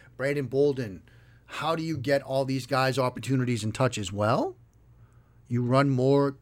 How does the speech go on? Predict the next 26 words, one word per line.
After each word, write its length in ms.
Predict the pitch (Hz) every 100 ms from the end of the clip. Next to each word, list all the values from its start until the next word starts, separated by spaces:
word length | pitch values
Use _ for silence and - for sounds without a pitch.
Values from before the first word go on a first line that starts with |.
| -
twenty-one 880 | - 135 123 139 120 139 151 139 135 - - - - - - -
pony 380 | - - 202 196
packages 580 | 160 117 110 110 104 131
or 40 |
even 200 | 170 165
twenty 380 | 143 - 196 190
pony 300 | - 139 123
packages, 580 | 110 104 90 87 85 -
right? 260 | 110 123 123 - - -
Three 180 | 123 120
receivers 440 | 113 127 120 107
and 100 | 107
two 140 | - 113
running 240 | 107 98
backs. 400 | 90 - - - - - - - - _ _ - - 123
Do 160 | 110 156
we 200 | 160 160
see 320 | - 196 220
some 280 | - 165 135
of 100 | 107
that? 220 | 85 - - - - -
We 180 | 160 185
might 360 | 185 208 247
not 240 | 220 208 -
see 320 | - 196 202
it, 160 | 196